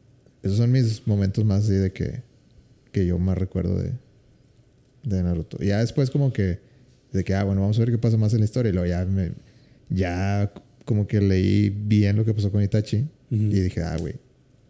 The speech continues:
Speaker 1: eso es lo que, para eso es esta serie".
Speaker 2: Para eso es esta serie.
Speaker 1: Y esperé, no sé, no sé, dos, tres años para que llegaran a Itachi.
Speaker 2: Ajá.
Speaker 1: Y fue lo máximo.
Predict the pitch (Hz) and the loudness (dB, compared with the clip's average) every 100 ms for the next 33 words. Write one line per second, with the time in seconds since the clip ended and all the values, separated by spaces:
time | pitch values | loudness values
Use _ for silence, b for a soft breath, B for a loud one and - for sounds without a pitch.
0 | _ - 101 92 - 98 101 - 95 - | _ -10 -4 -4 -2 -2 -2 -4 -6 -8
1 | _ _ _ B B B - 101 95 104 | _ _ _ B B B -4 0 0 0
2 | 107 101 - 101 92 87 - _ 120 107 | -2 -2 -4 -4 -4 -6 -12 _ -4 -2
3 | 104 107 101 - 104 104 104 _ _ _ | -2 -2 -4 -4 -6 -6 -10 _ _ _
4 | _ b b b b b b 110 107 - | _ b b b b b b 0 0 0
5 | 107 95 101 101 110 104 95 95 - 87 | 0 0 0 2 2 2 0 0 -2 -2
6 | 90 - 107 104 98 104 107 101 98 92 | -2 0 0 2 2 0 0 0 0 0
7 | 101 104 113 110 147 175 - _ - 104 | 0 0 0 -2 -2 -4 -10 _ -4 -2
8 | 101 104 110 98 92 98 95 101 127 139 | -2 -2 0 0 0 0 0 0 0 0